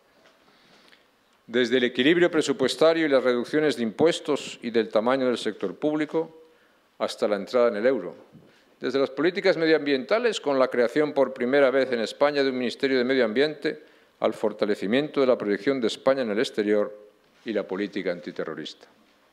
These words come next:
En fin, de tantas ideas nuevas que sirvieron para cambiar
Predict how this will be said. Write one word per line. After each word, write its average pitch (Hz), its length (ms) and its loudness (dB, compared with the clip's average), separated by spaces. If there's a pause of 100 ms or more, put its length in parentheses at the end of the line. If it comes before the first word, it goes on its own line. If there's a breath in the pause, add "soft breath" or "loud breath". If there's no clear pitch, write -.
(640 soft breath)
En 107 160 0
fin, - 320 -2 (840 soft breath)
de 113 140 2
tantas 185 600 2
ideas 156 360 4
nuevas 170 400 2
que - 100 0
sirvieron 151 460 2
para 139 220 4
cambiar 143 520 2